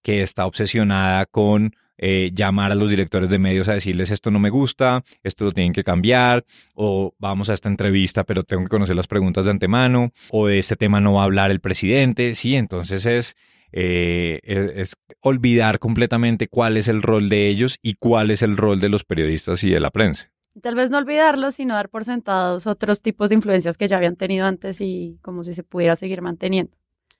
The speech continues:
Speaker 1: Sí, exacto.
Speaker 2: Pero ya estamos a puertas del, el paro, que también será algo muy importante que vamos a cubrir, eh, desde Presunto.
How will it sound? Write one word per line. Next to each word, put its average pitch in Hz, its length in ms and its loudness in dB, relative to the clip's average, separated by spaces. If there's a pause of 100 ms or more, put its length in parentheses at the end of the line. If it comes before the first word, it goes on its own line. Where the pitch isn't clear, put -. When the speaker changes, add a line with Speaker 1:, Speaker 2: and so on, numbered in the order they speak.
(220)
Speaker 1:
Sí, 131 160 4
exacto. - 480 0 (100)
Speaker 2:
Pero 240 180 2
ya 226 140 2
estamos 240 440 0
a 254 120 0
puertas 214 440 -2
del, 208 920 -4 (600)
el 196 200 -12
paro, 220 440 2 (260)
que 220 80 -12
también 202 300 -6
será 202 480 0
algo 208 240 -2
muy 214 180 -2
importante 214 420 -4
que 208 100 -10
vamos 190 200 -8
a 196 60 -6
cubrir, 202 420 -6 (460)
eh, 202 360 -4
desde 196 240 -6
Presunto. 233 600 -4